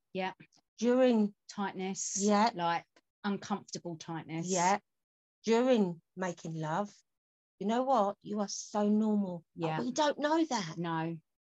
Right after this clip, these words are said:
Speaker 1: No, you're right.
Speaker 2: We don't know that.
Speaker 1: Yeah. Yeah.
Speaker 2: You know, um,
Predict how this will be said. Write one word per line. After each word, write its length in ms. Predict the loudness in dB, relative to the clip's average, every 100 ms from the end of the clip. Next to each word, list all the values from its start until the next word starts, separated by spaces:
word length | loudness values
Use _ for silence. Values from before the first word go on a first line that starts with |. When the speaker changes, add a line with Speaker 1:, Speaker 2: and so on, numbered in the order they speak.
| _
Speaker 1:
No, 120 | -6
you're 200 | -4 -4
right. 380 | -4 -4 -6 -8 -12 -4
Speaker 2:
We 100 | -2
don't 280 | 0 0 0
know 260 | 0 0 -2
that. 180 | -6 -4
Speaker 1:
Yeah. 220 | -4 -4 -10 -20 _ _ _
Yeah. 200 | -14 -12 -12 -4
Speaker 2:
You 80 | 0
know, 220 | 2 2
um, 320 | 4 6 4